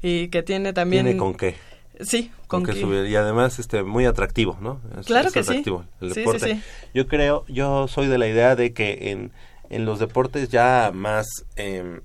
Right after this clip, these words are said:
Speaker 2: afianzados como el fútbol americano, ni qué decir del fútbol asociación, este, en la Universidad Nacional lo que deberían de hacer es, eh, quizá como preámbulo a un partido de fútbol americano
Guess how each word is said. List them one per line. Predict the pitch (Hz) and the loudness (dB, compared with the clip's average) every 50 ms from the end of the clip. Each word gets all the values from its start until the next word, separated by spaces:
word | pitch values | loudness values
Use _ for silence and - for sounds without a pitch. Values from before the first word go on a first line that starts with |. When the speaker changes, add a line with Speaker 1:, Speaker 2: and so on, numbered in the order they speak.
| - - | -12 -6
Speaker 2:
afianzados | 107 107 107 - 113 101 98 98 - 113 107 113 113 113 113 110 | -6 -6 -2 -2 -2 -2 -2 0 0 2 2 2 2 2 0 -4
como | - - 95 98 95 92 90 87 87 - - - - - - - - | -6 -8 -8 -6 -4 -4 -4 -6 -8 -10 -12 -16 -18 -18 -18 -14 -8
el | - 101 98 98 95 92 92 92 90 87 - | -4 -4 -2 0 -2 0 0 -2 -2 -4 -6
fútbol | - 110 101 101 104 | -6 -6 -4 -2 -2
americano, | 101 98 92 90 - - 87 95 104 101 101 101 101 101 | -2 -2 -4 -4 -2 -2 -2 -2 -2 -2 -2 -2 -2 -4
ni | 90 85 87 82 - | -6 -8 -10 -12 -8
qué | - 95 92 90 | -4 -2 0 0
decir | 92 90 90 - 101 98 90 | 0 -2 -2 -2 -4 -2 -2
del | 92 87 - | -2 -4 -4
fútbol | - 107 95 90 90 95 95 92 - - - - - - - | -4 -6 -4 -2 -2 -2 -2 -2 -8 -18 -20 -20 -20 -20 -10
asociación, | - - 92 - 110 90 107 104 - - 113 107 104 - - - - - - - - - - - | -8 -8 -6 -6 -6 -4 -4 -4 0 0 -2 -2 -2 -8 -16 -20 -20 -20 -20 -20 -20 -20 -16 -8
este, | - - 101 95 - - - - 98 90 87 - - - 110 | -4 -4 -4 -4 -6 -10 -8 -6 -4 -4 -4 -6 -6 -6 -4
en | 107 | -2
la | 110 113 | -2 -2
Universidad | 104 98 92 90 90 - - 101 95 | -2 -2 -2 -4 -4 -4 -4 -4 -2
Nacional | 101 98 - - 98 92 92 95 101 - - - - | -4 -6 -6 -6 -6 -4 -4 -4 -6 -8 -12 -16 -10
lo | 107 98 92 90 | -6 -6 -6 -4
que | - 98 | -2 -2
deberían | 95 92 95 98 107 113 123 | 0 0 0 -2 -2 -4 -2
de | 120 | -4
hacer | 113 110 - 104 92 95 101 - - - | -6 -6 -4 -4 -4 -4 -6 -10 -12 -8
es, | - 92 92 92 - - - - - - - - - - - - - - - - - - | -6 -6 -6 -6 -8 -12 -12 -14 -16 -18 -20 -20 -20 -20 -20 -20 -20 -20 -20 -20 -20 -16
eh, | - 107 95 92 92 90 90 87 87 87 90 95 110 - - | -12 -10 -8 -6 -6 -6 -6 -6 -8 -8 -10 -12 -14 -18 -16
quizá | - - 113 - - 123 127 127 | -10 -10 -6 -2 0 -2 0 0
como | 135 113 104 95 92 | -4 -2 -2 -2 -2
preámbulo | - - 98 98 95 98 104 107 110 113 113 107 104 98 | -2 -2 -2 0 0 0 0 0 0 -2 -2 -2 -2 -2
a | 95 | -2
un | 95 101 104 104 | -2 -4 -6 -4
partido | - 104 95 - 110 101 98 | -4 -4 -4 -4 -4 -2 -2
de | 92 87 | -4 -4
fútbol | - 104 98 98 98 | -6 -6 -4 -2 -2
americano | 98 92 90 87 85 - - 90 90 90 92 95 95 101 107 | 0 0 -2 -2 -4 -6 -4 -2 -2 -2 -2 -4 -6 -6 -8